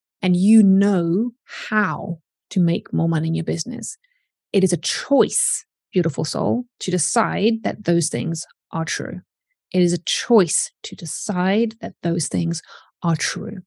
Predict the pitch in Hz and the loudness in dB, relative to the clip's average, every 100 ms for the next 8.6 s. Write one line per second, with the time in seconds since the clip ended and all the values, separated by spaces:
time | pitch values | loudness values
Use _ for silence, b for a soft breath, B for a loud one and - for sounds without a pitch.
0 | _ _ _ _ _ _ _ _ _ _ | _ _ _ _ _ _ _ _ _ _
1 | _ _ _ _ - 170 160 156 185 175 | _ _ _ _ -4 2 2 4 6 6
2 | 180 180 165 170 170 - - - 165 165 | 6 4 2 -2 -6 -14 -14 -2 0 0
3 | 170 - 160 165 151 156 - - - 202 | -2 -4 -2 -2 -4 -10 -12 -16 0 2
4 | 185 170 165 175 170 165 165 165 - 170 | 2 0 -2 -4 -4 -4 0 -2 0 -2
5 | 156 - 190 - _ _ _ _ _ 175 | -2 -8 -8 -12 _ _ _ _ _ -4
6 | - 175 175 - - 180 175 175 175 - | -2 0 0 0 2 4 4 2 -2 -2
7 | 165 160 147 165 185 170 160 160 160 - | -2 0 -2 -4 -2 -2 -2 -2 -4 -6
8 | - - - 165 - - | -8 -8 -6 -6 -6 -8